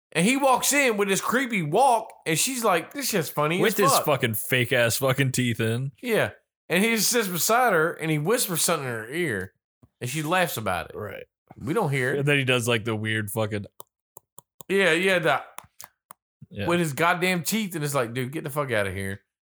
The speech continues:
Speaker 1: And she laughs about it 'cause she's coked the fuck up.
Speaker 2: Mm-hmm.
Speaker 1: But then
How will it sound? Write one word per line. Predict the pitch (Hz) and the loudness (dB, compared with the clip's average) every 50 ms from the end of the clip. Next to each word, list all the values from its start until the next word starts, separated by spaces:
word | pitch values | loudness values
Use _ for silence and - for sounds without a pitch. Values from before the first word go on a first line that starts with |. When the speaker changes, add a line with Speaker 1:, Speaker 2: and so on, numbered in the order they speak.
| _ _ - | _ _ -8
Speaker 1:
And | - 127 | -6 -4
she | - 220 233 | -2 -2 0
laughs | 202 190 175 165 143 - | 2 2 2 2 0 0
about | 143 147 160 196 | 0 2 2 0
it | 226 - | -2 -4
'cause | - 202 170 | -4 -2 -2
she's | 196 226 - | -2 -2 -2
coked | - - 269 269 262 202 | 0 0 0 0 0 -2
the | 214 180 | -4 -4
fuck | - - 285 285 262 - - | -2 0 2 2 2 2 2
up. | 302 311 277 170 131 - - - - _ - | 4 4 4 4 0 -2 -8 -18 -20 _ -10
Speaker 2:
Mm-hmm. | 123 123 127 123 117 117 127 147 _ _ _ _ _ _ _ _ - | -6 -4 -4 -4 -4 -6 -8 -12 _ _ _ _ _ _ _ _ -6
Speaker 1:
But | - 151 180 185 | -2 -2 -2 0
then | 269 285 269 247 240 240 240 | 2 2 2 2 0 -2 -4